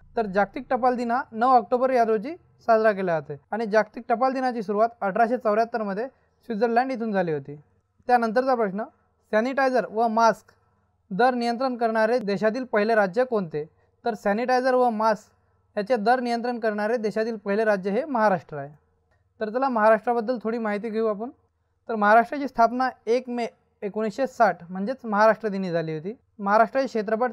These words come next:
तीन लाख सात हजार सातशे तेरा वर्ग किलोमीटर आहे आणि वर्ग मिलमध्ये जर मोजलं तर एक लाख अठरा हजार आठशे नऊ एवढं वर्ग मिल आहे. क्षेत्रफळाच्या दृष्टीने महाराष्ट्राचा भारतात तिसरा क्रमांक लागतो आणि लोकसंख्येच्या दृष्टीने दुसरा क्रमांक लागतो.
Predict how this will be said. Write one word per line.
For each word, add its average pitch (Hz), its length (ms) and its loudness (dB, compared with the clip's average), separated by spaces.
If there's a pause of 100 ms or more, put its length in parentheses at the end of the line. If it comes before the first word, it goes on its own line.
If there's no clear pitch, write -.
तीन 247 160 -4
लाख 247 180 4 (120)
सात 220 160 2
हजार 226 220 2
सातशे 220 400 -2 (400)
तेरा 233 220 4
वर्ग 220 280 4
किलोमीटर 185 360 -4
आहे 180 120 -4 (680)
आणि 226 180 0
वर्ग 233 260 4
मिलमध्ये 254 520 0
जर 254 100 2
मोजलं 220 380 -4 (320)
तर - 40 -8 (100)
एक 247 220 4
लाख 269 140 2 (100)
अठरा 202 300 2
हजार 220 220 2 (260)
आठशे 196 320 -4
नऊ 226 300 2
एवढं 190 260 2
वर्ग 165 200 0
मिल 147 220 -8
आहे. 147 120 -12 (680)
क्षेत्रफळाच्या 254 520 0
दृष्टीने 247 340 -4
महाराष्ट्राचा 233 600 2
भारतात 196 340 -2
तिसरा 220 340 -4
क्रमांक 214 360 -2
लागतो 208 420 -4 (480)
आणि 214 200 -2
लोकसंख्येच्या 247 500 0
दृष्टीने 240 380 -6
दुसरा 247 280 0
क्रमांक 190 340 -4
लागतो. 160 460 -6